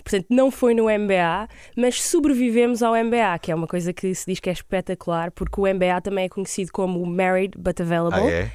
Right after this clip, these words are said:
Speaker 1: É. E por isso, eh, os nossos colegas diziam-nos, um bocadinho a
Speaker 2: Ah,
Speaker 1: brincar,
Speaker 2: se calhar
Speaker 1: que
Speaker 2: não resulta.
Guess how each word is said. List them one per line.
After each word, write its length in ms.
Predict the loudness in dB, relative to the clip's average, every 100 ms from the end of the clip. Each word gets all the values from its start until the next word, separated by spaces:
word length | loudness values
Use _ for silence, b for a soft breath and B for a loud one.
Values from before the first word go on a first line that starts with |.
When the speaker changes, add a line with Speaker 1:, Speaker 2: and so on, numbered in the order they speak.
| -6
Speaker 1:
É. 160 | -8 -8 _ B B B -2
E 80 | 0
por 180 | 2 4
isso, 420 | 4 2 0 0 2
eh, 460 | 6 6 4 0 -4
os 200 | -4 0
nossos 220 | 2 2
colegas 300 | 2 2 2
diziam-nos, 600 | 2 2 4 4 2 -2
um 120 | -8 -2
bocadinho 280 | 0 2
a 40 | 2
Speaker 2:
Ah, 40 |
Speaker 1:
brincar, 440 | 2 2 2 2 2
Speaker 2:
se 60 |
calhar 180 | 0 0
Speaker 1:
que 60 | 0
Speaker 2:
não 60 |
resulta. 360 | -2 -8 -8